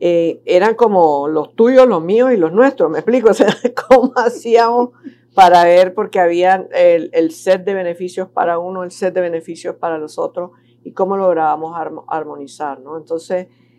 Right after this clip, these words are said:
eso, eh, con la ayuda de, de una consultora que, que mu-, muy buena, que me,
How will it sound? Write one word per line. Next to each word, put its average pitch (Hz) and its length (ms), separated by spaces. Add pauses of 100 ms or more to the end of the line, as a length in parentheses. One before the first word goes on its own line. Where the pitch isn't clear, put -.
(160)
eso, 180 1000
eh, 156 280
con 165 160
la 156 60
ayuda 151 300
de, 170 440
de 151 440
una 160 260
consultora 180 720
que, 147 320
que 143 580
mu-, 156 320 (160)
muy 175 280
buena, 170 360
que 170 100
me, 151 260